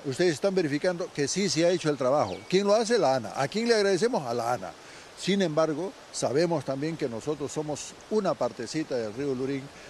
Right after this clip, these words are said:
y que hay partes altas en las que aún no se ha hecho trabajo. Los trabajadores que tenemos acá son personas que lo están haciendo con muy buena voluntad.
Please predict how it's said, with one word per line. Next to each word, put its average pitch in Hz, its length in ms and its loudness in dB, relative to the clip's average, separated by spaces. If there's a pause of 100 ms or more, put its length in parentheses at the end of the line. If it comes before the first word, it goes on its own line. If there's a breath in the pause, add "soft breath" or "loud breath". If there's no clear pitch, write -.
(120)
y 143 80 -4
que 165 160 4
hay 208 120 6
partes 185 460 0
altas 170 380 0
en 139 80 -4
las 113 120 -2
que 113 200 -8 (100)
aún 165 380 4
no 156 100 -2
se 131 120 -4
ha 131 40 0
hecho 131 220 -4
trabajo. 101 380 -4 (580 loud breath)
Los 175 200 0
trabajadores 190 760 4
que 165 100 -4
tenemos 156 480 -2
acá 170 300 -2
son 196 180 -4
personas 180 480 -2
que 131 140 -2
lo 127 80 0
están 175 260 -2
haciendo 165 380 -4
con 123 360 -8
muy 233 200 2
buena 156 300 0
voluntad. 117 500 -4